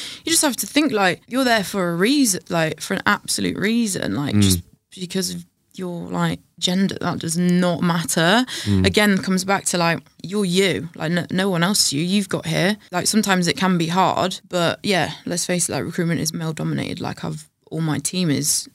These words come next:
Speaker 1: guys that I manage. So it's, yeah, it's, it's hard, but I think you just have to, like,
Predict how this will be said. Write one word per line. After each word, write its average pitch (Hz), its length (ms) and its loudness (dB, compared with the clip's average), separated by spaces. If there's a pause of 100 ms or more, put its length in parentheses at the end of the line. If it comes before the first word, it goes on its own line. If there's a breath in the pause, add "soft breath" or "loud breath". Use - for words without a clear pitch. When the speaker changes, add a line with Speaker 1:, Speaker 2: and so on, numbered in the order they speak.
(140)
Speaker 1:
guys - 520 -2 (140 loud breath)
that - 80 -6
I 165 140 -2
manage. 165 480 0
So 165 240 2 (280 loud breath)
it's, - 220 0
yeah, 311 160 4
it's, 269 180 0
it's 269 140 0
hard, 190 420 2
but 190 120 0
I 196 120 2
think 226 380 -2
you 196 80 -2
just 185 220 -2
have 180 240 -6
to, 175 100 -2
like, 160 260 2